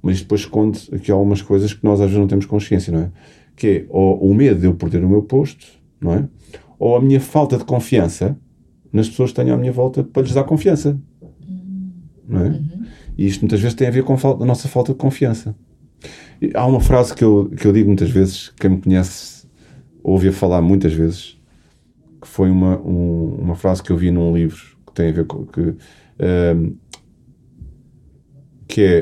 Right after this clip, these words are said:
Speaker 1: eh, Eu Não Me Explico e Não Me Entendes. Eh, te-, tem a ver com o, o nome, o nome do livro é Eu Não Me Explico e Tu Não Me Entendes,
Speaker 2: Uhum.
Speaker 1: do Ja-, Javier Wicks.
Speaker 2: Uhum.
Speaker 1: E, e a, a dada altura ele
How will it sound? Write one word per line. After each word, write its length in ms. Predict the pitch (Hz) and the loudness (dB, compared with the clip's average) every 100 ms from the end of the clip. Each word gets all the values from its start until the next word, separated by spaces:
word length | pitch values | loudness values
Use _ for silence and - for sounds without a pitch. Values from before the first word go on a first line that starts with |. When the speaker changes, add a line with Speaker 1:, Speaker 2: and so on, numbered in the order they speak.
| 82 | 2
Speaker 1:
eh, 200 | 95 95 | 2 4
Eu 100 | 104 | 2
Não 80 | 110 | 2
Me 60 | |
Explico 300 | 101 104 98 | 0 -2 0
e 40 | 101 | 2
Não 80 | |
Me 100 | 98 | 4
Entendes. 480 | 92 92 78 110 - - | 2 0 -2 -4 -10 -4
Eh, 280 | 85 82 80 69 | 0 0 0 -6
te-, 140 | - | -8
tem 180 | - 101 | -2 0
a 40 | |
ver 140 | 95 101 | 2 0
com 120 | 104 | 2
o, 360 | 101 95 104 95 | 2 2 0 2
o 40 | |
nome, 240 | 104 107 - | 2 2 2
o 160 | 90 | 2
nome 240 | 92 98 95 | 2 4 2
do 120 | 92 | 2
livro 220 | 98 95 85 | 2 2 0
é 140 | 78 | 2
Eu 60 | 95 | 0
Não 100 | 101 | 0
Me 60 | |
Explico 280 | 95 - 90 | -2 -4 -4
e 40 | 95 | -2
Tu 100 | 85 | -2
Não 80 | 82 | -2
Me 80 | |
Entendes, 400 | 92 101 107 95 | 0 0 -2 -2
Speaker 2:
Uhum. 180 | - - - - - | -4 -8 -8 -10 -4
Speaker 1:
do 100 | 87 | -4
Ja-, 240 | 92 98 | -2 -4
Javier 380 | - 101 95 85 | -2 -2 0 0
Wicks. 500 | 87 104 - - - _ | 0 -4 -6 -20 -20 _
Speaker 2:
Uhum. 80 | - 156 175 226 - - | -16 -14 -12 -14 -18 -12
Speaker 1:
E, 720 | 104 101 98 95 95 90 92 92 | -4 0 2 2 2 2 2 0
e 40 | |
a, 60 | - | -4
a 40 | - | -2
dada 140 | 95 107 | 0 2
altura 360 | 101 95 101 | 2 2 2
ele 160 | 95 | 2